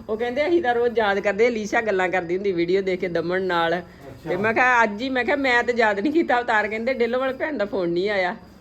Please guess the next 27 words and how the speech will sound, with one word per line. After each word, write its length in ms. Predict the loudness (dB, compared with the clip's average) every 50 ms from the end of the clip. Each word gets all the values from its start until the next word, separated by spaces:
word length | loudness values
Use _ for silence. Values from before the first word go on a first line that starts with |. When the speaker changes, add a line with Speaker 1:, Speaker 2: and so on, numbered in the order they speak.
| -14 -10
Speaker 1:
ਤੇ 60 | -6
ਨਾਲ 240 | -2 0 0 2 0
ਦੀ 80 | 0 0
ਨਾਲ 220 | 0 0 0 0
ਫੋਨ 240 | 0 -2 -2 0 0
ਆ 100 | -2 -2
ਗਿਆ 140 | -2 -4 -6
ਉਹਨਾਂ 140 | -6 -8
ਦਾ। 120 | -8 -10 -10 -12 -14 -20 -20 -20 -20 -20 -20 -20 -20 -20 -20 -20 -20 -20 -20 -20 -20 -20 -20 -20 -20 -18
Speaker 2:
ਸਤਿ 140 | -16 -16
ਸ਼੍ਰੀ 280 | -16 -14 -14 -14 -14 -14
ਅਕਾਲ। 120 | -14 -12
ਸਾਡੇ 200 | -10 -8 -6 -4
ਵੱਲੋਂ 160 | -4 -4 -4 -4
ਤੁਹਾਨੂੰ 240 | -4 -4 -4 -4
ਬਹੁਤ 200 | -4 -4 -4 -4
ਬਹੁਤ 140 | -4 -6 -6
ਸਤਿ 100 | -6 -8
ਸ਼੍ਰੀ 180 | -8 -8 -8 -6
ਅਕਾਲ। 160 | -4 -4 -4
ਅਸੀਂ 140 | -4 -2 -2
ਯਾਦ 280 | 0 0 0 -2 -2
ਕਰਦੇ 240 | -2 -4 -4 -2 -2
ਹਾਂ, 80 | -2 0
ਦੇਖ 160 | 0 0 -2
ਲਓ। 120 | -2 -4 -2 2 4
Speaker 1:
ਹਾਂ, 480 | 4 4 6 6 4 4 4 2 -2